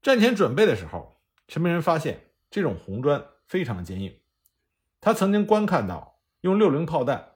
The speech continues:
在这些红砖墙上只能炸开一些小坑和小麻点，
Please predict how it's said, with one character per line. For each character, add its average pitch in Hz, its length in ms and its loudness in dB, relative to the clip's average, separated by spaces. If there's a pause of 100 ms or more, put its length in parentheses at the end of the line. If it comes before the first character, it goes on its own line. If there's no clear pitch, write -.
在 151 140 -2
这 143 140 -2
些 147 100 0
红 131 180 -6
砖 147 140 -2
墙 92 260 -10
上 107 280 -8 (160)
只 101 120 -12
能 127 180 -6
炸 135 200 -2
开 123 120 -2
一 120 60 -4
些 127 140 -6
小 76 220 -12
坑 143 280 -8 (100)
和 110 120 -8
小 104 140 -8
麻 80 160 -12
点， - 140 -12